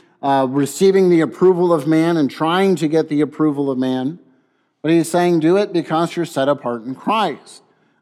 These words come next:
I think this is the important part of what our catechism's reminding us. We are redeemed in Christ.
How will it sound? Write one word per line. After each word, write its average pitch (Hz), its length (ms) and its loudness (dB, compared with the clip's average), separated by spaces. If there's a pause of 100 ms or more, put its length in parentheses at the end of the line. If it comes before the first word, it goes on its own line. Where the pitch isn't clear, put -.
(120)
I 139 60 -10
think 143 220 0
this 147 160 -4
is 151 100 -8
the 151 120 2
important 151 520 -2
part 165 500 0 (420)
of 143 100 -4
what 151 140 0
our 147 100 2
catechism's 151 760 -2
reminding 165 580 0
us. 185 480 -6 (400)
We 143 140 0
are 151 200 2
redeemed 180 440 2
in 185 140 -2
Christ. 196 680 -4